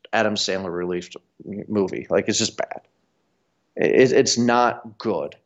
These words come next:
It follows cliches. I'm bored. Yawn. Small bag. So, Eric, what is your popcorn rating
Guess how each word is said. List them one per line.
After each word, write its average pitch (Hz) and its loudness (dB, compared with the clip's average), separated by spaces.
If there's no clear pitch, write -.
It 107 -4
follows 117 4
cliches. 104 0
I'm 107 -4
bored. 95 -4
Yawn. 85 0
Small 95 0
bag. 82 -10
So, - -2
Eric, 196 2
what 151 0
is 113 -4
your 254 4
popcorn 95 -8
rating 87 -10